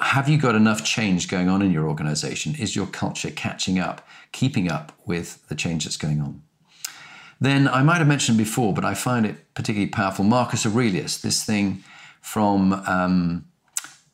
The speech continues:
uh, the Daily Stoic, "Blame yourself or blame no one. The only place to look for approval is within yourself.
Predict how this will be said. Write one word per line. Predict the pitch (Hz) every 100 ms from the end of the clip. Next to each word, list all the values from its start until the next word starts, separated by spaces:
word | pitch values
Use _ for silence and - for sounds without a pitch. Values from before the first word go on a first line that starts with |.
| -
uh, | - - -
the | 107 107
Daily | 110 98
Stoic, | 92 - 117 90 -
"Blame | 139 147 143
yourself | 135 - 165 170 147
or | 127
blame | 113 123 127 113
no | 120 110
one. | 76 67
The | 85
only | 113 120
place | 135 117 -
to |
look | 107 -
for | 110
approval | 104 - 139 127 131 - -
is | - 113
within | 113 110 131 139 139
yourself. | - 107 117 107 - 110 67 - -